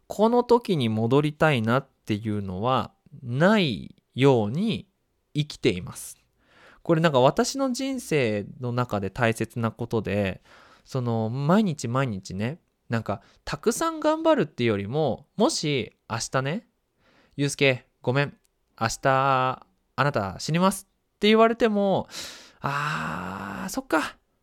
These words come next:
オッケー」って言えるようにしておきたいなって思ってるんですよ。もちろんね、いろんなプロジェクトがあるし、やりたいこともあるけど、まあでも、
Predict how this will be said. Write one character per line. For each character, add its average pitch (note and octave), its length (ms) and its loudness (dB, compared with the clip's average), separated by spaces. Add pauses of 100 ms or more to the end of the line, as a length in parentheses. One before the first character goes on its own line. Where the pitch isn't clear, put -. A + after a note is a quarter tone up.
(200)
オ - 60 0
ッ C4+ 40 -2
ケ F#4+ 120 0
ー」 F#4 100 -2
っ - 40 -20 (360)
て D#3+ 260 2 (340)
言 F3 140 0
え A3 100 4
る A#3 160 -2
よ B3+ 220 0
う B2 40 -2
に A#2 320 -6 (180)
し - 120 -16
て D#3 120 4
お C#3+ 120 4
き - 80 -16
た C#3 160 0
い A2 40 0
な A#2+ 120 0
っ - 60 -8
て - 380 -10
思 B2 160 -2
っ - 80 -6
て G2+ 140 -4
る F#2 80 -6
ん F#2 80 -8
で G2+ 60 -10
す - 120 -12
よ。 - 120 -12 (180)
も A#2+ 160 0
ち F4 160 2
ろ D#4+ 100 0
ん G2+ 120 -6
ね、 A#2 200 -4
い B2+ 80 -8
ろ C3 120 -2
ん C3 40 -6
な B2+ 100 -2
プ - 140 -6
ロ C3 120 2
ジ A2+ 80 -2
ェ G#2 40 -6
ク - 80 -16
ト G#2 100 -8
が G2+ 120 -2
あ G#2 60 0
る G2 100 -4
し、 G#2 160 -10
や A2 100 -2
り A#2 100 -2
た A#2+ 120 0
い A2+ 60 -2
こ B2+ 100 -6
と A2 140 -2
も G2+ 200 0
あ B3 60 2
る E3+ 100 0
け G2 140 -6
ど、 G2 320 -4 (420)
ま F#3 100 -2
あ G3+ 40 2
で B3 120 2
も、 F#3 420 -2